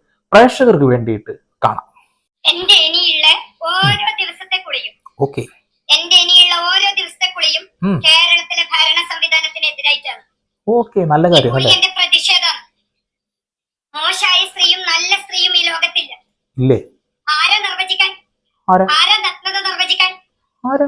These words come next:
Speaker 2: ഇരട്ടച്ചങ്കന്റെ ഭാര്യക്ക് മൂക്കില്ലാത്ത ഒരു സാധനവും എനിക്കില്ല, മന്ത്രി ബിന്ദുവിനില്ലാത്ത ഒരു സാധനവും എനിക്കില്ല.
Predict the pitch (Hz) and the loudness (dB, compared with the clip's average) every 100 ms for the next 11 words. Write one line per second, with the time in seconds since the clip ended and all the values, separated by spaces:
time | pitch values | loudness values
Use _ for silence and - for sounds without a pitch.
0 | 320 330 381 403 403 392 392 359 370 370 | 2 2 0 -2 2 2 0 -2 -2 -4
1 | 370 370 381 370 370 370 415 403 370 370 | -4 -8 -6 -6 -4 -4 -2 -2 -2 0
2 | 381 - 330 320 - _ _ _ - 330 | 0 -2 -4 -6 -8 _ _ _ -4 -4
3 | 349 415 381 349 392 381 381 381 370 440 | -2 -2 2 2 2 0 0 0 0 0
4 | 427 403 415 415 381 381 330 | 0 0 0 0 -4 -8 -8